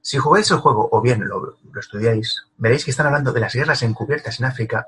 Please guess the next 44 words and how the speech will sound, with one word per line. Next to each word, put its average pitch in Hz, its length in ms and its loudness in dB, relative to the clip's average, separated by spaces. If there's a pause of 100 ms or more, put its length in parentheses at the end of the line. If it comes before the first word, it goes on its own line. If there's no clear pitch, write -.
fomentadas 110 480 -2
por 98 140 -2
Occidente 113 380 -2
y 104 40 0
la 110 100 4
industria 143 260 0
armamentística 110 680 -4 (340)
para 165 200 2
vender 165 260 2
producto 165 540 0
y, 156 100 2
de - 840 -6
forma 139 160 2
directa 151 240 4
a 90 40 2
otras 123 200 2
industrias, 127 560 0 (480)
expoliar 120 460 2
los 160 120 2
recursos 135 440 -2
naturales 143 1120 -2 (100)
de - 100 -14
esos - 240 -14
países. - 640 -20 (260)
Lo 127 140 4
que 175 80 6
ha 180 40 6
habido 170 200 6
hasta 113 200 0
la 104 80 -2
fecha 131 260 -2
y 117 80 -6
sigue 120 200 2
habiendo 113 260 2
en 98 60 -4
la 98 40 -8
actualidad 104 380 -2
en 104 100 -2
África 113 420 -4
y 98 160 -6
en 95 320 -6
parte 117 280 -2
de 101 80 0
Oriente 107 480 -4